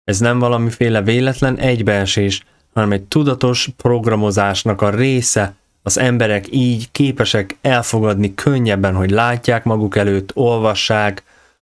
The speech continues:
hallanak erről, és aztán mikor megjelenik, akkor az nem akkora trauma. Ezek az írók igyekeztek azokat a technológiai fejlesztéseket bemutatni a művükben,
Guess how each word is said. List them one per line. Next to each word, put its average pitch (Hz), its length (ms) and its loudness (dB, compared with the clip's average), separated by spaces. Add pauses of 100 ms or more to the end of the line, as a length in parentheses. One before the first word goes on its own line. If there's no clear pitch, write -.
hallanak 113 580 0
erről, 101 460 0 (160)
és - 140 -2
aztán 107 280 0
mikor 101 260 0
megjelenik, 117 600 0
akkor 98 220 0
az 95 160 0
nem 104 380 0
akkora 95 480 -2
trauma. 92 540 -2
Ezek 117 280 -4
az 98 200 -2
írók 170 540 0
igyekeztek 139 920 0
azokat 127 460 -2
a 101 140 -2
technológiai 110 920 0
fejlesztéseket 107 1300 -2
bemutatni 147 920 0
a 104 260 0
művükben, 143 920 0